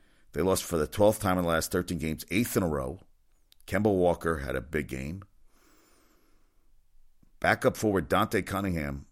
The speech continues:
for the Nets, twenty-two points, twelve rebounds. They got nineteen from D'Angelo Russell, twelve points, nine assists from Spencer Dinwiddie. But they made, they were fourteen of forty-three from threes and out-rebounded. Walker, thirty-one points, seven assists. The Hornets are twenty-five and thirty-three. They got fifteen points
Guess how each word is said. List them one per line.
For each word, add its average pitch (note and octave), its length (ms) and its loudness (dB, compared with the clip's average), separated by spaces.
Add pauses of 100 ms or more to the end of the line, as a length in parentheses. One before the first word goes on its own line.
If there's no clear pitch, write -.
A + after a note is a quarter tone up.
(260)
for - 180 -4
the D#2+ 100 -2
Nets, F2 280 -2
twenty-two G#2+ 340 -2
points, G2 220 -2
twelve F2+ 200 2
rebounds. D#2 480 -2
They E2 80 -6
got D#2+ 140 0
nineteen G#2+ 300 -2
from F#2+ 160 -4
D'Angelo F2+ 420 0
Russell, D2 380 -4 (120)
twelve G2 260 0
points, G2+ 300 -2
nine F#2 120 0
assists F2+ 280 -4
from D2+ 140 -8
Spencer - 320 -6
Dinwiddie. D2+ 440 -4 (680)
But D2 120 -8
they F2 80 0
made, E2 360 -2
they E2 100 -2
were D2+ 80 -2
fourteen G#2 360 -2
of F2+ 80 -4
forty-three E2+ 460 -4
from C#2 180 -8
threes C#2 480 -8 (160)
and D2 140 -4
out-rebounded. D2+ 920 -4 (500)
Walker, E2+ 240 2
thirty-one F2+ 320 0
points, E2+ 240 -4
seven D#2+ 180 0
assists. D#2 340 -4
The C#2+ 80 -8
Hornets D#2 240 -4
are C2+ 40 -10
twenty-five D2+ 480 -6
and C2 100 -10
thirty-three. C2 460 -8
They - 1040 -20
got B1 100 -8
fifteen F2 280 -4
points E2 380 -4